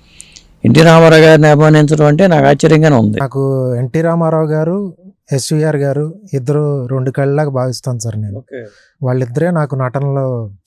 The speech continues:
Speaker 2: దిక్సూచులు అనమాట.
Speaker 1: మ్మ్.
Speaker 2: నేను ఎన్టీ రామారావు గారి మీద ఎంత అభిమానం అంటే నేను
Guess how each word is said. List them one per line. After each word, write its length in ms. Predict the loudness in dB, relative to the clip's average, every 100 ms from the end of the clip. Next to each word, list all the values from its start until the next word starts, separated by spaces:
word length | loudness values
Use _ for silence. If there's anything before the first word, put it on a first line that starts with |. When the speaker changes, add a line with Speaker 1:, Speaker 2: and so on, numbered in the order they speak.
| -20 _ -14 -10
Speaker 2:
దిక్సూచులు 480 | -6 -4 -4 -4 -6
అనమాట. 340 | -6 -8 -8
Speaker 1:
మ్మ్. 800 | -10 -12 -20 -20 -20 -20 -10 -6
Speaker 2:
నేను 200 | -4 -4
ఎన్టీ 240 | -4 -2
రామారావు 420 | -2 -2 -2 -2
గారి 220 | -2 -2 -2
మీద 280 | -2 -4 -4 -4 -4 -6 -6
ఎంత 260 | -8 -6 -4
అభిమానం 420 | -2 -2 -2 -4
అంటే 300 | -6 -6 -6
నేను 600 | -6 -6 -6 -6 -8